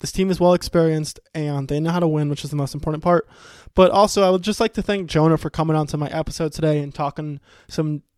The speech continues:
Nuggets Warriors upcoming matchup. And that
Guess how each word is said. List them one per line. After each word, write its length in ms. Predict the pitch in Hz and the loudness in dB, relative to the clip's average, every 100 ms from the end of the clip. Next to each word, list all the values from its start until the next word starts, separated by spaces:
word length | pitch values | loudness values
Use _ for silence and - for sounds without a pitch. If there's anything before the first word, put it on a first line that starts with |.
| - | -6
Nuggets 460 | 165 160 165 160 | 0 2 2 -2
Warriors 460 | 160 170 180 180 165 | -4 -2 2 2 2
upcoming 380 | 151 - 156 156 | -2 0 -2 0
matchup. 500 | 185 196 190 190 180 - | 0 0 -2 -4 -4 -6
And 420 | 151 151 147 147 - - - - _ | -4 -2 -2 -6 -12 -20 -20 -20 _
that 600 | - 147 143 170 185 196 | -14 -6 2 4 6 4